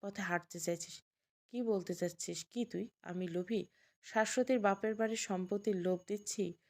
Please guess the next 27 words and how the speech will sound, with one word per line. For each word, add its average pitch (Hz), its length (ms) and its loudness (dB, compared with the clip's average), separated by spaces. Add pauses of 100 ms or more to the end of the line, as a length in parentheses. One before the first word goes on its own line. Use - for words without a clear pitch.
(340)
পরিমলের 262 480 4
কথায় 277 260 2
বেশ 196 460 6
রেগে 185 220 2
গেলেন 185 280 4
তনুময়। 160 420 0 (640)
দেখ, 185 240 2 (400)
অর্থকে 220 520 2
যতই 202 340 6
অনর্থ 202 440 2
বলে 220 360 0 (380)
দাগিয়ে 180 360 4
দেওয়া 226 160 6
হোক 190 260 0
না 220 120 0
কেন, 196 300 0 (360)
অর্থ 180 320 -2
ছাড়া 233 240 4
এই 208 140 6
পৃথিবীতে 202 480 -2
কিচ্ছুটি 196 520 -4
হয় 170 180 -2
না। 165 200 -8 (340)
কখনো 277 320 2
শুনছিস 277 600 0
টাকা 196 280 -4
কারোর 202 460 -2